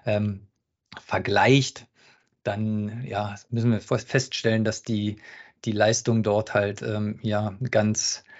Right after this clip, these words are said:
äh, viel teurer abgerechnet wird und Live-Chat mit seiner kleinen, schmalen Kostenbasis in Polen da eigentlich einen Kostenvorteil hat. Also sie bi-, bieten nicht nur ein,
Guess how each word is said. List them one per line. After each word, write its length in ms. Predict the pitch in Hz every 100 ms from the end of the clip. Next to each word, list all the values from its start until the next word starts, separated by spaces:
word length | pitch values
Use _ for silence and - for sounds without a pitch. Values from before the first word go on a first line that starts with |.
| - - -
äh, 160 | 113 135 117 - - -
viel 160 | -
teurer 440 | 127 120 113 123 113
abgerechnet 720 | 113 - 110 113 123 113 -
wird 280 | 117 120 123
und 380 | 107 104 98 - -
Live-Chat 360 | 113 - 117
mit 220 | 107 101 -
seiner 280 | 107 107 101 - -
kleinen, 320 | 113 107 117
schmalen 560 | - 104 101 110 110 - - -
Kostenbasis 880 | - 117 - 117 98 101 107 113 -
in 140 | 101
Polen 320 | - 104 113
da 180 | 104 101
eigentlich 480 | - - 104 104 107
einen 160 | 101
Kostenvorteil 1400 | 95 - - - 110 107 104 - - _ - 117 107 110 95
hat. 160 | 98
Also 180 | 104 95
sie 140 | 101 104
bi-, 300 | 117 123 -
bieten 340 | 143 139 135
nicht 240 | 127 123
nur 220 | 127 117 110
ein, 340 | 107 107 101